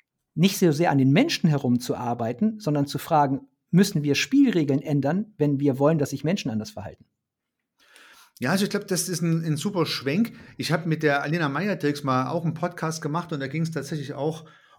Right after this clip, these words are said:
Speaker 2: um die, um die Wirksamkeit der Arbeit am Mensch oder am System.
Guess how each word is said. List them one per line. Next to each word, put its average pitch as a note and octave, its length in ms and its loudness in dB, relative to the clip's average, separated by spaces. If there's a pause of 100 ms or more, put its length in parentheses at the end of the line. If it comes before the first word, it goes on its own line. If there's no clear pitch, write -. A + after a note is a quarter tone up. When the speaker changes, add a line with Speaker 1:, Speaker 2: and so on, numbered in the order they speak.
Speaker 2:
um C#3+ 180 0
die, C3+ 240 2
um C#3 160 -4
die C3 160 -4
Wirksamkeit E3+ 840 0
der - 100 -2
Arbeit D#3+ 300 -2
am C3+ 120 -8
Mensch D#3+ 400 -4
oder F3 300 -2
am D#3 140 -4
System. C3 720 -8